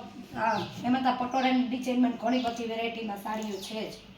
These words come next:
પછી આછો દૂધિયા કલર ને નીચે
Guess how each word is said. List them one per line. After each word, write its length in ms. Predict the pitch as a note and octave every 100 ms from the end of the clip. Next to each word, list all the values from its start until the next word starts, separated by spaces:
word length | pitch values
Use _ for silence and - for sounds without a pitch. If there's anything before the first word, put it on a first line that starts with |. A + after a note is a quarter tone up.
| - - - - - - - - - - - F#3 - - - G3 G3 G3 F#3+ G3 - - - - - - - - - - - - - - - - - - - - - - - -
પછી 340 | A3+ A#3 C#4 D#4+
આછો 380 | B3+ A#3+ - C4
દૂધિયા 340 | B3+ - C4 C4
કલર 340 | C4+ C4+ C#4
ને 160 | C4 A3+
નીચે 360 | A#3 A#3+ B3+